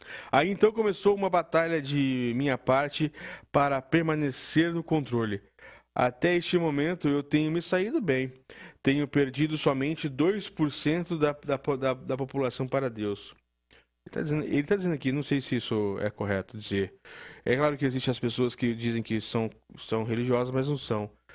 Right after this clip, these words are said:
Mas, e, é, pessoas que na, ali fazem todo o bem do, na missa, mas não na igreja, no culto, mas ainda durante a semana não, não são tão assim. É o dado que o próprio diabo falou para Napoleão,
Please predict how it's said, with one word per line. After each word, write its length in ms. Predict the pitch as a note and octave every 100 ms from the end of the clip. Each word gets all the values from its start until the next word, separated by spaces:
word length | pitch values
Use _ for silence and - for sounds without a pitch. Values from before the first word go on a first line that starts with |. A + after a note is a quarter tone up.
| - - -
Mas, 580 | A#2 A2+ A2+ A2 - -
e, 340 | A2+ A#2 A2+ G#2
é, 180 | - C3 G#2+ - -
pessoas 340 | - B2 C3 -
que 360 | A2+ G#2 G2+ - - - -
na, 320 | A2+ G#2+ G2 - - - -
ali 520 | A2+ A2 G#2+ G#2+ - - - _ -
fazem 340 | A#2 G#2+ G2+
todo 300 | - C#3+ C3
o 160 | B2 B2
bem 400 | A#2+ B2 B2+ A#2+
do, 160 | A2+ - - - _ _ A#2
na 120 | G#2+
missa, 440 | A#2 D#3+ D3 B2
mas 280 | G#2+ G#2+ G#2+
não 120 | A2+
na 140 | A2 G#2
igreja, 320 | G#2+ B2 A#2
no 80 | G#2+
culto, 400 | - C#3 C#3 C#3
mas 240 | A#2 A2
ainda 180 | A2+ A#2
durante 260 | A#2 A2+
a 20 | G#2+
semana 500 | - G#2+ G#2+ A#2 A#2
não, 200 | B2 A#2+
não 200 | B2 B2
são 220 | B2 B2
tão 260 | - B2+
assim. 340 | C#3+ - - G2+ - _ _ - _ _ _ -
É 100 | G#2+
o 100 | B2
dado 340 | A#2+ A2+ B2+
que 160 | - C#3
o 40 |
próprio 460 | - A#2+ B2+ - D3
diabo 300 | B2+ C3 C#3+
falou 360 | - C#3 C3+
para 160 | C3+ C#3+
Napoleão, 640 | C#3+ - E3+ D#3+ A2 G2+